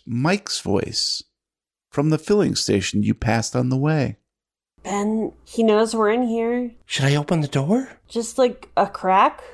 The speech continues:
Speaker 2: and talk to him?
Speaker 3: I can't hold him back if he tries to come in, though. He's just gonna pull the door out of my hands.
Speaker 2: Yeah,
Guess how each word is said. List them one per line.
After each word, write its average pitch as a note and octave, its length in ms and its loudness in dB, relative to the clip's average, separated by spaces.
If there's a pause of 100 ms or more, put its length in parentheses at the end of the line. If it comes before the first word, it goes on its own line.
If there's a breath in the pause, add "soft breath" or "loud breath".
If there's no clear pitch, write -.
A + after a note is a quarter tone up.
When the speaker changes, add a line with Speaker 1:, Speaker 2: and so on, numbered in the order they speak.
(160)
Speaker 2:
and F3 200 -4
talk E3 240 -4
to A#3+ 100 -2
him? D4+ 300 0
Speaker 3:
I A#2+ 140 0
can't F3 320 0
hold D#3 260 2
him A#2+ 140 2
back C3 340 0
if A#2+ 140 -6
he A#2+ 100 -4
tries A#2+ 360 -2
to - 80 -8
come A#2 220 -4
in, B2 200 0
though. G#2 340 -8
He's - 140 -14
just C#3 180 0
gonna G#2 120 2
pull C#3 220 -2
the A#2+ 80 0
door B2 260 -2
out G2+ 120 0
of F#2 60 -2
my F#2+ 100 -4
hands. G2+ 480 -6
Speaker 2:
Yeah, A3 380 6